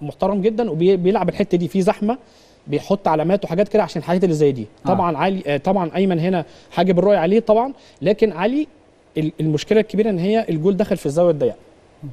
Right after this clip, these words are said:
Speaker 2: طيب، دي خ-، ده خطأ علي ولا ده خطأ
Speaker 1: كان
Speaker 2: مين؟
Speaker 1: لازم علي يركز لاخر لحظه،
Speaker 2: آه.
Speaker 1: لاخر لحظه اكون مركز والعب على الاقل اطلعها corner.
Speaker 2: يبقى هنا الخطأ ده مشترك ما بين الدفاع؟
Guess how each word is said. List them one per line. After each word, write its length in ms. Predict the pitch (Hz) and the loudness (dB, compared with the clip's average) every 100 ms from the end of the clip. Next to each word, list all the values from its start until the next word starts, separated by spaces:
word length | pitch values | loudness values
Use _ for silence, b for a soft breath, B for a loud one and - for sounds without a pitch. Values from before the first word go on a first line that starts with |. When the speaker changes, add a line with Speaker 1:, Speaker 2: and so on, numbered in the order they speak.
| - _ _ | -20 _ _
Speaker 2:
طيب، 200 | 127 107 | -2 0
دي 140 | 139 160 | 0 -2
خ-، 180 | - - | -4 -4
ده 120 | 156 | -4
خطأ 200 | 185 - | -2 -2
علي 320 | - 175 196 | 0 0 0
ولا 160 | 160 139 | 0 -2
ده 80 | |
خطأ 200 | 143 131 | -4 -2
Speaker 1:
كان 20 | 147 | 2
Speaker 2:
مين؟ 20 | |
Speaker 1:
لازم 240 | 156 196 190 | 4 4 2
علي 160 | 190 | 2
يركز 400 | 185 202 - 160 | 4 2 2 0
لاخر 400 | 165 208 - 196 | 2 2 0 0
لحظه، 280 | 165 - 117 | 0 0 -6
Speaker 2:
آه. 40 | 87 - | -10 -6
Speaker 1:
لاخر 480 | 135 196 214 180 165 | 0 0 0 0 0
لحظه 260 | 185 175 | 0 -2
اكون 220 | 156 185 175 | -2 0 0
مركز 440 | 214 247 277 233 - | -2 -2 -4 -4 0
والعب 340 | 202 214 233 - | 2 2 -2 -4
على 120 | 170 | -4
الاقل 360 | 185 180 226 277 | -2 -2 -2 -4
اطلعها 320 | 175 170 190 | -4 0 0
corner. 320 | 180 175 127 101 _ _ _ - | 0 -2 -4 -6 _ _ _ -6
Speaker 2:
يبقى 320 | 143 139 160 | -4 0 0
هنا 120 | 190 | 0
الخطأ 300 | 165 185 190 | -2 0 0
ده 140 | 165 | 0
مشترك 380 | 165 - 190 190 | 0 -2 -2 -2
ما 60 | 165 | -2
بين 140 | 190 | -4
الدفاع؟ 440 | 196 160 196 220 | -4 -2 0 -2